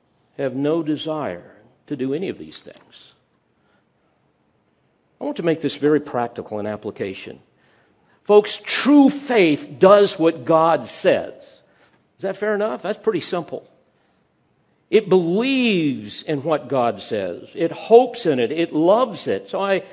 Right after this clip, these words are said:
I would ask us to think for a moment, do you take him at his word? Young people, do you have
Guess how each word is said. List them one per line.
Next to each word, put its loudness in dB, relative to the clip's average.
I 2
would 2
ask -8
us -8
to -8
think -6
for -4
a 0
moment, -2
do -8
you -8
take -8
him -2
at -4
his -6
word? -6
Young 4
people, 0
do -8
you 0
have 0